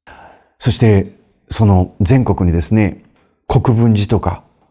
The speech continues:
国分尼寺という呼ばれるですね、そのお寺を建立して、そして、日本の国をお寺を建立することによって、仏教の教えによって守ろうとしたんです。さて、現代、戦と、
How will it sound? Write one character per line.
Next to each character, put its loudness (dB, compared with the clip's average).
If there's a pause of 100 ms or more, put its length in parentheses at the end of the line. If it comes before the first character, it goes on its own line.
(120)
国 0
分 2
尼 4
寺 -2 (160)
と -4
い 0
う -8 (140)
呼 2
ば 0
れ 0
る -2
で -4
す -10
ね、 -2 (260)
そ -6
の 0
お -2
寺 0
を -4
建 -2
立 0
し -8
て、 -4 (260)
そ -4
し -4
て、 0 (800)
日 0
本 -2
の 0
国 0
を -2
お -8
寺 0
を -4
建 -2
立 -2
す -8
る -4
こ -6
と -4
に 0
よ 0
っ -8
て、 -2
仏 -6
教 -4
の -10
教 -10
え -6
に -8
よ -10
っ -16
て -12
守 0
ろ -2
う -6
と -6
し -10
た -18
ん -18
で -20
す。 -20 (540)
さ -12
て、 -18
現 -2
代、 -10 (1500)
戦 -6
と、 -20